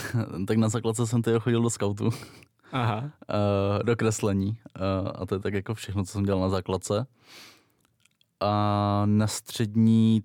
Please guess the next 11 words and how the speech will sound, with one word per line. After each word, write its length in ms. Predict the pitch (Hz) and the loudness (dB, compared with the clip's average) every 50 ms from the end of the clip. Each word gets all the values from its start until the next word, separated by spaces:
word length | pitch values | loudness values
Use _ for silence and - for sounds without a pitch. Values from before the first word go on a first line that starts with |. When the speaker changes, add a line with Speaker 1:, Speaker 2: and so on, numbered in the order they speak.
| _ | _
Speaker 1:
tam 340 | - 107 104 101 104 104 107 - | -4 -2 0 2 2 2 0 0
určitě 360 | - 98 - - - 98 101 | -4 -10 -10 -8 -6 -2 -2
jako 180 | 98 95 - 113 | -2 -2 0 0
nějaké 280 | 104 92 95 - 110 | 0 0 0 -2 0
mimoškolní 580 | 101 101 101 101 101 98 101 - - 98 98 101 | 0 2 2 2 2 0 -2 -2 -2 -2 0 0
aktivity 380 | 98 98 - 107 95 95 - 101 | -2 -2 -2 -4 -4 -2 -4 -4
byly, 240 | 95 92 87 92 | -2 -2 0 0
jako 280 | 92 92 92 - 98 90 | 0 0 -2 -4 -6 -4
nějaký 320 | 71 80 92 95 95 - | -2 -2 -2 -2 -4 -4
ten 140 | - 104 104 | -2 -2 -2
florbal, 680 | 98 - - 98 98 95 95 101 98 95 95 98 95 | -2 0 -2 -2 -2 0 0 0 2 2 2 0 -2